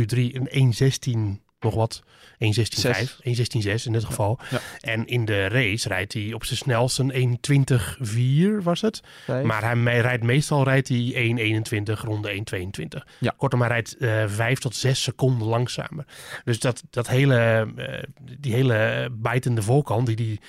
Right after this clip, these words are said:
Speaker 1: in de kwalificatie graag wil, die is in de race minder belangrijk.
Speaker 2: Oké.
Speaker 1: Dat helpt al. En daar komt nog bij dat de baantemperatuur, eh, op zondag nog wat hoger was. Dat is ook blijkbaar beter voor de grip van de Red Bull. Daar, daar reageert die auto blijkbaar goed op.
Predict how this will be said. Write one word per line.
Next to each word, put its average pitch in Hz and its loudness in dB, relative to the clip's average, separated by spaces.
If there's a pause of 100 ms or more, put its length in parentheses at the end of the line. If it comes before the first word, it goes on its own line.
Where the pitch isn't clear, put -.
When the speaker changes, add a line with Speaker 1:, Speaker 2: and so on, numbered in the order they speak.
(160)
Speaker 1:
in 123 0
de 117 2
kwalificatie 131 0
graag 117 0
wil, 107 -2
die 123 -4
is 127 0
in 131 2
de 123 4
race 117 0
minder 117 0
belangrijk. 104 -4 (100)
Speaker 2:
Oké. 120 0 (520)
Speaker 1:
Dat 180 0
helpt 113 0
al. 151 4
En - -16
daar 127 0
komt 143 2
nog 104 2
bij 104 0
dat 110 -4
de 110 0
baantemperatuur, 117 0
eh, 110 -4
op 131 -6
zondag 110 -2
nog 120 -4
wat 131 -8
hoger 127 0
was. 135 4
Dat 113 -6
is 120 -4
ook 107 -8
blijkbaar 110 -2
beter 110 -2
voor 101 -6
de - -8
grip 143 -2
van 139 0
de 139 4
Red 139 2
Bull. 160 2
Daar, 104 -2 (140)
daar 123 -8
reageert 107 -2
die 110 -4
auto 101 -4
blijkbaar 104 -4
goed 156 0
op. 190 -2